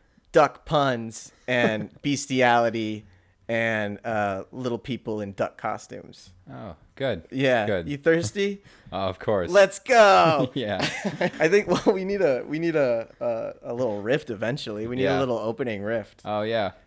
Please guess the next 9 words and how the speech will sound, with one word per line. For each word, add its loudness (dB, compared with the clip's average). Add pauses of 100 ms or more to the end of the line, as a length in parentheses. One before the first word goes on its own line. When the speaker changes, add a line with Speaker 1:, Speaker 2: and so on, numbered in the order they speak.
(240)
Speaker 1:
But -2 (120)
hello 8
and 2
welcome 4
to 0
Thirst 2
for -2
the 2
Worst. -2